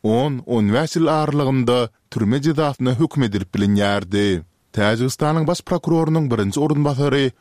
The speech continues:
Umet Karimzodanyň beren maglumatyna görä, häzirki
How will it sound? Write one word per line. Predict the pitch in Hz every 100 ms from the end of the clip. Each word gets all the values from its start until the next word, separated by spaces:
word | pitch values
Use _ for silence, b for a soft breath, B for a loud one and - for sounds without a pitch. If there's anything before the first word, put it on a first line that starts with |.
| _
Umet | 110 107 131 -
Karimzodanyň | - 143 139 127 131 113 98 104 135
beren | 110 113 135
maglumatyna | 147 139 143 113 101 92 101
görä, | 113 123 117 95 _ -
häzirki | 110 110 98 92